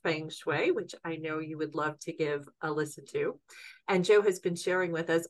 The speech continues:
all about the various signs and what to expect for twenty twenty-four and a little bit about period nine. Um, but I wanna hear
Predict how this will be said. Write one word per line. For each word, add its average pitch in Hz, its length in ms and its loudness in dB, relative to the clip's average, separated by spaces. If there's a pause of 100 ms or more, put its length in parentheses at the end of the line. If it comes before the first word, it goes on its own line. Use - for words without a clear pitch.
all 240 360 10
about 214 300 6
the 208 60 2
various 196 360 0
signs 202 500 4
and 175 320 0
what 196 200 2
to 214 100 -2
expect 208 400 -2
for 196 180 0
twenty 196 300 -2
twenty-four 185 800 0
and 180 100 -4
a 175 80 0
little 185 180 2
bit 180 300 0 (300)
about 175 420 4
period 175 400 0
nine. 139 400 -2 (480)
Um, 165 460 4 (240)
but 226 100 10
I 311 160 12
wanna 330 200 6
hear 220 520 4